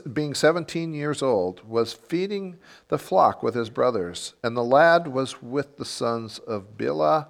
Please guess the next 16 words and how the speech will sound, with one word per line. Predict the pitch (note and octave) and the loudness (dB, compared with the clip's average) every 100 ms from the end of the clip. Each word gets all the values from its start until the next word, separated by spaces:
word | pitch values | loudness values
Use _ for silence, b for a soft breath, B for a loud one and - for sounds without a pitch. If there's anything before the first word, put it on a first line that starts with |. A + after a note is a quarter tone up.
| B B B - | B B B -4
and | A#2+ A#2 | -2 -2
the | |
sons | - B2 A#2+ A2 - | -4 -2 -4 -6 -4
of | G#2+ F2+ | -4 -2
Zilpah, | A2 G2 - D2 - - _ _ _ _ B B B B B B | -2 -2 -4 -12 -14 -20 _ _ _ _ B B B B B B
his | C#3+ C#3 | 6 6
father's | - D3 D#3+ F3 C#3 | 6 6 8 6 0
wives. | B2+ C3+ C3+ A2 F2 - - - _ _ _ _ _ _ _ | 2 4 6 4 0 -6 -10 -12 _ _ _ _ _ _ _
And | B2 A#2 | -2 4
Joseph | G3 B3 G#3+ D#3 B2 A#2 - _ _ B2+ | 6 6 4 -2 -6 -18 -20 _ _ -10
brought | G#2+ C3+ F#3+ F#3+ | 2 6 6 6
a | C3 | 2
bad | - C3 B2+ C#3 C#3 B2+ | 0 6 8 10 6 2
report | A#2+ - C#3 A#2+ - | -8 -4 -2 0 -2
to | A2 F2+ | -6 -4
them, | F#2+ F2 | -4 -6